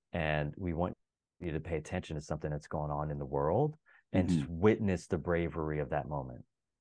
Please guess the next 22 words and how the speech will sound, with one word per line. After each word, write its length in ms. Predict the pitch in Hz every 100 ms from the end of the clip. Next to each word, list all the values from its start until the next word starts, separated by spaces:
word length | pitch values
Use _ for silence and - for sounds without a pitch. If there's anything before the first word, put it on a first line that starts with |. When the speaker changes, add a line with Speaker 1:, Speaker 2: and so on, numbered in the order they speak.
| -
Speaker 2:
Yeah, 180 | 69
that 220 | 67 71 -
would 200 | 78 67
be 160 | 69
really 340 | 65 62 60 57
awesome 400 | - - - -
to 80 | -
witness. 360 | - - -
Speaker 1:
That 280 | 82 80 80
would 220 | 87 82
be, 300 | 76 80 76 69 -
'cause, 280 | 101 85 - - - -
you 160 | - 123
know, 120 | 117
there's 380 | 107 107 - - _ _
certain 600 | - - - - 131 131
things 260 | 123 120 104
you 100 | 104
see, 360 | - 120 117
you 340 | 113 113 107 92
get 200 | 95 -
chills. 640 | - 104 107 131 - -